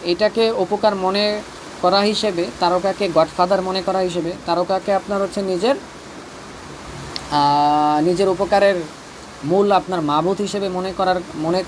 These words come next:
করার পরে আপনাকে নকশা দিচ্ছে। তারকা আজকে প্রি-, নাই আকাশে,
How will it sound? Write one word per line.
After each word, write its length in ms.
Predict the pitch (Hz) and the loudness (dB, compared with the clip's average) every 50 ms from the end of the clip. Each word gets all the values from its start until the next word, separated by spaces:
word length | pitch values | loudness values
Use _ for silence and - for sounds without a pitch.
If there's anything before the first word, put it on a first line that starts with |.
| - | 0
করার 280 | - 190 185 185 208 214 208 - - | 4 4 6 6 6 4 2 0 2
পরে 340 | 214 214 214 220 254 302 339 359 - - - - - - | 4 4 6 6 6 4 4 2 -6 -16 -18 -18 -12 -12
আপনাকে 280 | 156 151 196 185 190 | -8 -6 -6 -4 -2
নকশা 300 | 190 180 175 175 - 175 | 0 -2 -2 0 0 -2
দিচ্ছে। 340 | 151 147 135 143 - 131 120 - | 0 0 -2 -4 -6 -6 -4 0
তারকা 320 | 165 165 185 180 202 202 | 2 2 4 4 4 4
আজকে 200 | 196 190 - 226 | 2 2 0 -4
প্রি-, 280 | 208 - 208 208 208 190 | -4 -2 -2 -2 -2 0
নাই 260 | 175 175 180 214 233 | 0 2 2 2 2
আকাশে, 380 | 214 220 220 240 226 - 285 | 2 2 0 -2 -2 0 -2